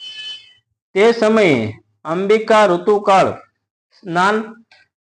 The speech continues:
નિવૃત્ત થયા હતા. વ્યાસજીએ પોતાના માનસ સંયોગથી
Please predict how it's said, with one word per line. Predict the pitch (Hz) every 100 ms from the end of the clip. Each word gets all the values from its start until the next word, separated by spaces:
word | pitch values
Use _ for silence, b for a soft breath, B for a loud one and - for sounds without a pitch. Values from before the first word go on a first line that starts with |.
| _ _ -
નિવૃત્ત | 160 202 226 226 -
થયા | 180 185
હતા. | 131 - 110 98 95 _ _ _ _
વ્યાસજીએ | 127 147 196 208 196 226
પોતાના | 220 175 175 214 196 123 101 104
માનસ | 131 131 151 196 220
સંયોગથી | 226 185 196 214 - - 127 104 -